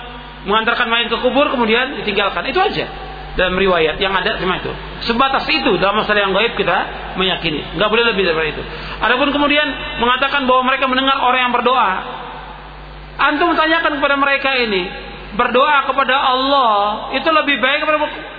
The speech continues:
apa berdoa kepada orang yang sudah mati? Orang yang sudah mati tidak memiliki apa-apa. Seandainya dia masih hidup, dia tidak punya apa-apa. Yang memiliki di la-, langit, bumi dan semuanya Allah. Kenapa minta kepada orang yang lemah?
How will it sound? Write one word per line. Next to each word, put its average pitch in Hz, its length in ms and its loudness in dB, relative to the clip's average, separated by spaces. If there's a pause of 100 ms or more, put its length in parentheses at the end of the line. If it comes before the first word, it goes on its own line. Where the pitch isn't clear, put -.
(100)
apa 269 240 2
berdoa 285 240 4
kepada 285 240 0
orang 285 80 0
yang - 80 -6
sudah 311 140 2
mati? 311 280 0 (1080)
Orang 285 240 4
yang 294 160 0
sudah 294 160 2
mati 320 320 2
tidak 320 240 2
memiliki 349 320 2
apa-apa. 381 520 2 (1000)
Seandainya 302 480 4
dia 294 160 2
masih 294 400 2
hidup, 247 200 2 (280)
dia 294 80 2
tidak 294 240 0
punya 285 240 0
apa-apa. 233 340 -2 (420)
Yang 262 140 2 (100)
memiliki 294 400 2 (120)
di 233 80 2
la-, 262 240 -2 (240)
langit, 262 400 2
bumi 269 320 2
dan 262 160 0
semuanya 370 800 2
Allah. 269 480 2
Kenapa 370 240 2
minta 285 320 0
kepada 226 240 -2
orang 220 160 2
yang 208 80 0
lemah? 220 260 0